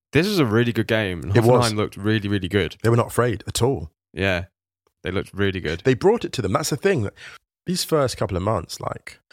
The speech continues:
Speaker 2: smaller teams have been walking it to big teams
Speaker 1: Yeah.
Speaker 2: all year.
Speaker 1: Well, the Bundesliga, I think, is probably, I think, s-, mm, mm, I think it's the most fun league at the moment.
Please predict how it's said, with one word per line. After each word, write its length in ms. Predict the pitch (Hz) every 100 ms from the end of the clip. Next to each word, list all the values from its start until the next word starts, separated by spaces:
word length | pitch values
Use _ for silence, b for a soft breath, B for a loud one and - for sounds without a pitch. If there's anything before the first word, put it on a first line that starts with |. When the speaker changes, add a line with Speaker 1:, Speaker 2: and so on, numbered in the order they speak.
| B
Speaker 2:
smaller 380 | - 135 143 147
teams 240 | 127 104
have 80 | 92
been 140 | 95
walking 320 | 92 127 - 95
it 80 | -
to 80 | 113
big 200 | 127 -
teams 480 | 82 80 - - _ _ _ -
Speaker 1:
Yeah. 180 | 92 92 _ -
Speaker 2:
all 180 | 107 98
year. 300 | 110 90 85 _ _ -
Speaker 1:
Well, 240 | 120 117 -
the 100 | -
Bundesliga, 520 | 113 143 135 117 113 101
I 120 | 98
think, 240 | - 101 95
is 80 |
probably, 920 | - 104 98 98 92 92 92 92 90 80 - _ _ _ _ _ _ _ -
I 80 | 101
think, 200 | 107 -
s-, 80 | - -
mm, 600 | 139 151 143 139 147 143
mm, 20 |
I 40 | 127
think 100 | 151 156
it's 40 |
the 40 | 147
most 240 | 143 135
fun 180 | 143 131
league 180 | 131 131
at 40 |
the 60 | 101
moment. 320 | 131 131